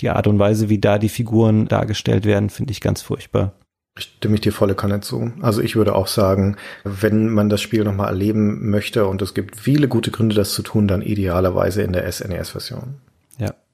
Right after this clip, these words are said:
Speaker 1: zum Beispiel eine gute Option ist, wenn man sich das S N E S Classic Mini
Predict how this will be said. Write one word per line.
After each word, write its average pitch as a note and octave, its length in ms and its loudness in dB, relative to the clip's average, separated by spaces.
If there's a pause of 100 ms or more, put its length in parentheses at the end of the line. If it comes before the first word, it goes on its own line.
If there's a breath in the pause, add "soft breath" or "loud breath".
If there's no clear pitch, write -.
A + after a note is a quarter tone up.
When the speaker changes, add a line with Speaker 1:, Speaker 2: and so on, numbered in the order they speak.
Speaker 1:
zum G#2+ 180 2
Beispiel D3 640 0
eine A2+ 140 0
gute C3+ 280 -2
Option A#2+ 460 -2
ist, A#2 260 -4
wenn A2 140 -2
man A2 160 2
sich G#2 100 -6
das - 160 -8
S - 200 -6
N B2+ 120 -2
E A#2 60 0
S A2+ 160 -4
Classic G#2+ 380 -4
Mini G#2+ 440 4